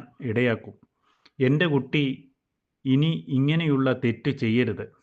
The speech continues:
"ഇല്ലമ്മേ, ദൈവത്തിന് ഒരു ദോഷവും ഉണ്ടാവില്ല. ഞാനിത്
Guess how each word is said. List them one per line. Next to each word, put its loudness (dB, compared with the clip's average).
"ഇല്ലമ്മേ, 2
ദൈവത്തിന് 2
ഒരു 2
ദോഷവും 4
ഉണ്ടാവില്ല. 2
ഞാനിത് 2